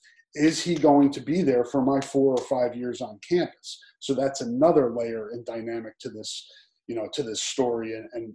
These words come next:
and what's, what's, you know, who's going to replace, replace him? Is it the, is the, um,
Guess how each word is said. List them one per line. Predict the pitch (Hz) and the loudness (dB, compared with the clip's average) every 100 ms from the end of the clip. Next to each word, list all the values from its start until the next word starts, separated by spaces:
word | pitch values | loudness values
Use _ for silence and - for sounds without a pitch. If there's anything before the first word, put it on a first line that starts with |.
| - | -14
and | 120 117 | -8 -6
what's, | 117 - - - - | -6 -6 -10 -14 -10
what's, | 120 113 - 117 _ | -8 -6 -8 -14 _
you | 139 | -8
know, | 117 98 - _ - | -8 -10 -18 _ 4
who's | 202 180 | 6 6
going | 160 151 143 | 6 8 6
to | 135 127 | 2 -4
replace, | 123 165 185 - - _ _ | 0 2 2 -2 -12 _ _
replace | - 185 185 | 2 4 2
him? | - - _ _ _ _ - | -6 -14 _ _ _ _ -8
Is | 131 | -8
it | 117 - | -8 -8
the, | - 147 | -8 -4
is | 127 110 | -4 -4
the, | 120 117 110 107 _ _ _ | -4 -4 -8 -12 _ _ _
um, | - 110 107 104 95 92 | -10 -8 -6 -8 -10 -12